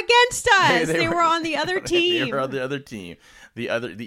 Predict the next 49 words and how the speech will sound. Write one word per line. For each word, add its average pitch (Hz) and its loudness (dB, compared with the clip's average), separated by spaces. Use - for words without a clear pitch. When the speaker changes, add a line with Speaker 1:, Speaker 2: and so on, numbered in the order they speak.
Speaker 2:
evil 139 -4
travelers, 87 -6
and, 104 -8
and, 104 -10
and, 107 -10
um, 98 -12
like, 101 -10
you 101 -10
were 120 -6
on 113 -8
the 107 -10
streets 117 -16
of 104 -10
Paris, 120 -6
like, 85 -14
doing 110 -14
stuff, 113 -14
and 92 -18
you 98 -14
were 110 -10
starving 104 -8
and 87 -16
needed 101 -14
a 95 -12
baguette 87 -12
and 92 -12
water. 113 -12
That's 82 -18
all 104 -12
you 117 -16
needed, 120 -16
right? 85 -16
Speaker 1:
Yeah, 320 -8
I 277 4
mean, 330 -2
I 311 -2
had 349 -4
gone 330 -4
to 349 -10
Paris, 349 -6
like, 285 -8
a 285 -6
most 277 -6
amazing 269 -8
trip 277 -10
to 285 -14
Paris, 294 -8
and 254 -10
had 240 -10